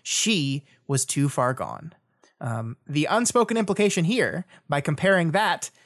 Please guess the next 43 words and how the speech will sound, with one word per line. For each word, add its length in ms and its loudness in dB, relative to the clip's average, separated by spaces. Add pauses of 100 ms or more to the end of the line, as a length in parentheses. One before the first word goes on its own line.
(260)
to 260 0 (300)
what 300 -2
he 160 -4
just 320 0
did 340 4
with 160 0
Chris, 300 2
which 160 0
is 80 2
empathize 480 0
with 140 -6
him, 240 -6 (300)
is 160 2
that 240 0 (260)
Chris 260 2
is, 160 2
in 160 -4
fact, 340 -2
not 460 0 (240)
too 140 0
far 220 2
gone, 380 2
that 120 0
there 160 2
is 120 2
hope 220 0
for 180 0
him 140 -2
yet, 320 -4
a 60 -4
chance 380 0
and 120 0
an 60 4
opportunity 500 2
to 160 0
be 240 0
good, 360 2 (320)
even 240 0
though 280 4
he 160 -2
doesn't 320 0
always 360 -4
do 400 2